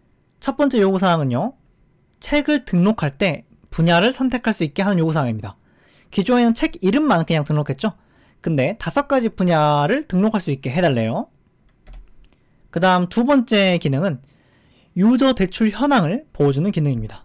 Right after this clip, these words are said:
지금은 사실 유저의 목록만 볼 수 있는데 어떤 유저가 어떤 책을 빌렸고 어떤 유저가 어떤 책을 빌렸었는지 그런 기능들을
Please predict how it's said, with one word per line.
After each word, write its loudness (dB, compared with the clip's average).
지금은 2
사실 0
유저의 4
목록만 2
볼 -2
수 -2
있는데 -2
어떤 2
유저가 2
어떤 0
책을 0
빌렸고 -2
어떤 0
유저가 2
어떤 0
책을 -2
빌렸었는지 0
그런 2
기능들을 0